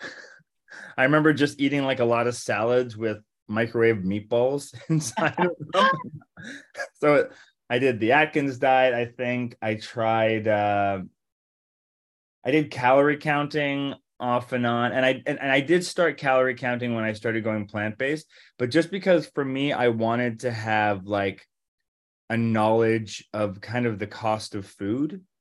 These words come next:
Speaker 1: so I could figure out balance.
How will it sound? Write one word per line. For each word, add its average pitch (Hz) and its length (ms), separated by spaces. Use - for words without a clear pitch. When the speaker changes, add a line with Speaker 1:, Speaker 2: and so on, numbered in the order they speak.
Speaker 1:
so 117 260
I 113 120
could 113 320
figure 110 440
out 101 220
balance. 110 680